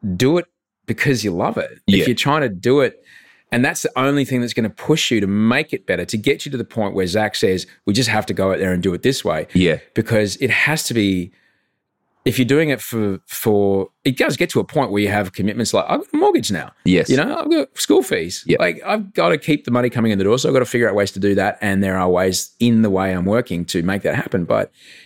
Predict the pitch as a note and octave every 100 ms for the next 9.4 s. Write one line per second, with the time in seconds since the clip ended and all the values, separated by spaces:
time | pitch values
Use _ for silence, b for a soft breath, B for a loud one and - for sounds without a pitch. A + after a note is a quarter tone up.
0 | B B B _ _ _ _ _ - -
1 | - - - - - _ _ C3+ C#3+ G3
2 | E3+ B2+ - G2 - - D#3+ - - D#3
3 | D#3+ B2 G2+ F#2+ - D#3 G#2+ F#2+ G2 F#2
4 | D#2 - D#3 D#3+ G#2+ F#2 E3+ - _ _
5 | _ _ _ _ _ _ C3 A#2 C#3 -
6 | - _ _ A#2 A2+ G#2+ A2 A2 G2+ G#2+
7 | - C3 B2+ B2 A2+ G#2+ G#2+ G2+ F#2+ G#2
8 | A2 F#2 F#2+ B2+ b b b - G#2 -
9 | G2+ A2+ G2+